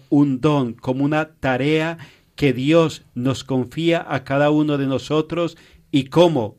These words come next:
Jesús, José y María nos han abri-, abierto camino en esta dirección. Quizá los que nos escuchan, les gustaría a alguno de vosotros tener toda la vida solucionada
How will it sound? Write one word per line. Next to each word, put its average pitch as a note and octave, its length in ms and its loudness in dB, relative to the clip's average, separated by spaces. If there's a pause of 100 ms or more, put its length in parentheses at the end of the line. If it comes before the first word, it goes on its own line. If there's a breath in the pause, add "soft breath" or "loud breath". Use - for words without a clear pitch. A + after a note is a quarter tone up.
(120)
Jesús, D#3 600 0 (120)
José C#3+ 680 -2
y C#3 120 2
María D#3+ 520 0 (240 loud breath)
nos C3+ 320 0
han C#3+ 100 -2
abri-, D#3+ 520 -2 (120)
abierto D3+ 640 0
camino D#3 560 0 (100)
en C#3 160 0
esta C#3+ 320 -2
dirección. B2 680 -4 (1300 loud breath)
Quizá D#3 640 0 (260)
los C3+ 280 -2
que C#3 120 -4
nos C3+ 200 -4
escuchan, D#3+ 840 0 (180)
les B2+ 240 -2
gustaría C3+ 640 -2
a A2 140 -10
alguno C#3 420 0
de C#3+ 80 0
vosotros C3+ 640 -2
tener C3 320 -2
toda D3 320 -2
la C3+ 120 -2
vida C#3 280 -2
solucionada C3+ 920 -4